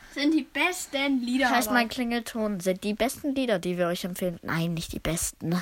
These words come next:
Speaker 2: Ähm,
Speaker 1: Ja, die uns gut gefallen.
Speaker 2: die haben uns gut gefallen. Ähm, wir sind auch schon, was willst du noch anmachen? Willst du noch irgendwas den Zuhörern sagen?
Speaker 1: Nein, nein,
Speaker 2: Dein
Speaker 1: nein.
Speaker 2: Zitat nochmal?
Speaker 1: Immer das Unmögliche glauben.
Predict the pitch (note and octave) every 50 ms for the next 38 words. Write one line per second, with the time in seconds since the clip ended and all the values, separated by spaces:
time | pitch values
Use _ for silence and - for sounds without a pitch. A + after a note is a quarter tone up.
0 | - - - B3 - - - G#3 G#3+ A3 A#3 - A#3 A#3 A#3 - - - - -
1 | - - - D4 C4+ C#4 D#4 E4+ - - - - E4 F4+ - - D#4 D4 - B3+
2 | G#3+ G3+ - - - - - - _ - - _ _ - A#3 C4 C4+ C4+ C4 A3+
3 | A#3 B3+ B3+ - - A#3+ A3 - A3+ - G#3+ F3 E3 F3 - - - - - -
4 | - - - A#3+ B3+ B3+ C4+ C4+ C4+ B3+ A3 A#3+ B3+ C#4+ D4 C#4+ A#3 A3 B3+ D4
5 | D4+ - - - G#3 A3 - - A#3+ A3+ A3+ - - - - - - - - -
6 | G3+ A#3 - - - - - - A#3+ A#3+ - - - A3+ G#3+ A3 A3+ A3+ - -
7 | A3 B3 C#4+ D4+ D4+ - D#4+ D4+ D4+ - F4 D#4 - D#4 - E4+ - E4 E4 -
8 | D#4+ D#4 - E4 D#4+ E4 D#4+ D4+ - C#4 C#4 C4 C#4 C#4+ D4+ D#4 F#4+ F#4+ G4 G4
9 | G4 G4 G4 F#4+ F#4 C4+ C#4 G4 G4+ G#4 - - C#4+ D#4+ F4 - - F4 F4 -
10 | F#4 F4 F#4 F#4+ F4 - - - - _ _ _ _ _ _ _ _ _ _ _
11 | _ _ _ _ _ _ _ _ - B3+ C#4+ C#4+ C#4 C4+ C4 C4 C#4 C#4 C4 C4
12 | C4 C4+ C#4 - - C4 B3+ C4 B3+ A#3+ B3 B3 A#3+ A#3 A#3+ A#3+ A#3+ B3 B3 B3
13 | B3 B3+